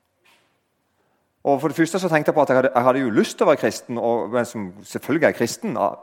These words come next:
alle i Eiken er jo det, liksom. Vi går jo i kor og går på leir, og vi er i gutteforening og barneforening og på teltmøter og, og, og sånn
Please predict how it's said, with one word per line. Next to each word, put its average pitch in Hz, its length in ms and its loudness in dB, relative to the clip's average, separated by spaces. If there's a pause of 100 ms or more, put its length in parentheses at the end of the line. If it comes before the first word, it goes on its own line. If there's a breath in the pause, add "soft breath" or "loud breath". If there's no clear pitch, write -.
alle 143 300 2
i 127 80 4
Eiken 107 340 -2
er 92 80 -2
jo 101 60 -2
det, 143 160 4
liksom. 90 320 -6 (1300)
Vi 123 80 -8
går 139 160 0
jo 107 80 0
i - 60 -14
kor 151 400 -2
og 107 100 0
går 113 80 0
på 110 140 -2
leir, 143 340 4
og 107 160 2
vi 107 80 2
er 107 80 4
i 98 60 -10
gutteforening 117 640 -2
og 90 80 -4
barneforening 113 580 -2
og 104 140 -6
på 107 100 -8 (160)
teltmøter 117 720 -4
og, 95 140 -8 (800)
og, 95 300 -12 (180)
og 90 240 -10
sånn 92 140 -12